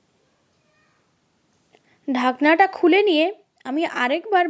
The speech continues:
ভালো করে নাড়াচাড়া করে নেব। এবার যে যেরকমভাবে গ্রেভিটা রাখতে চাইছেন সেইভাবে রাখবেন। আমি এখানে আরও কয়েকটা কাঁচা লঙ্কা দিলাম, আমি তো আগেই বলেছিলাম আমি এখানে কোনো গুঁড়ো লঙ্কার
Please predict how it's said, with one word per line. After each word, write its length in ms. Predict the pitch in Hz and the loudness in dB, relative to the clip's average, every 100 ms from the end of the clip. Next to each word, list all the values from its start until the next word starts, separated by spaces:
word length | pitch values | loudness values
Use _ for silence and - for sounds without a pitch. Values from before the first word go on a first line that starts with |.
| 269 | -4
ভালো 220 | 240 214 311 | -4 -2 0
করে 280 | 359 311 403 - | 0 0 -2 -4
নাড়াচাড়া 460 | 247 254 311 277 277 | -4 -2 -2 -4 -2
করে 180 | 247 220 208 | -2 -2 -4
নেব। 180 | 190 196 247 - _ _ _ - _ | -6 -8 -10 -14 _ _ _ -20 _
এবার 220 | - 302 349 254 | 0 4 4 2
যে 100 | 302 | -4
যেরকমভাবে 580 | 320 330 330 392 370 392 339 | -2 -4 -4 -4 -2 0 -2
গ্রেভিটা 440 | 302 - 349 392 | -2 -2 0 2
রাখতে 320 | 330 233 - 349 | 2 0 -4 -2
চাইছেন 420 | 381 381 339 311 359 _ | 0 0 -2 -6 -8 _
সেইভাবে 500 | - 349 311 320 311 | -4 -2 -2 -2 0
রাখবেন। 420 | 254 208 190 190 - _ - 254 | -2 -4 -6 -16 -16 _ -6 -4
আমি 180 | 311 403 330 | -2 -2 -4
এখানে 240 | 339 349 320 | -4 -2 0
আরও 140 | 294 359 | 0 2
কয়েকটা 360 | 285 302 - 359 427 466 | 0 0 0 0 -2 -4
কাঁচা 280 | 311 285 349 330 | -2 0 0 0
লঙ্কা 240 | 311 311 | -2 -4
দিলাম, 280 | 240 202 185 - _ - | -6 -8 -12 -14 _ -12
আমি 120 | 269 285 | -10 -4
তো 40 | 330 269 | -2 -2
আগেই 220 | 285 311 294 | -4 -2 -2
বলেছিলাম 400 | 294 311 320 330 285 | -2 -4 -4 -2 -4
আমি 120 | 285 | -4
এখানে 260 | 294 320 311 | -8 -6 -8
কোনো 240 | 320 277 339 | -4 -4 -4
গুঁড়ো 240 | 254 269 | -2 -2
লঙ্কার 380 | 285 294 302 415 | -2 -2 -2 -2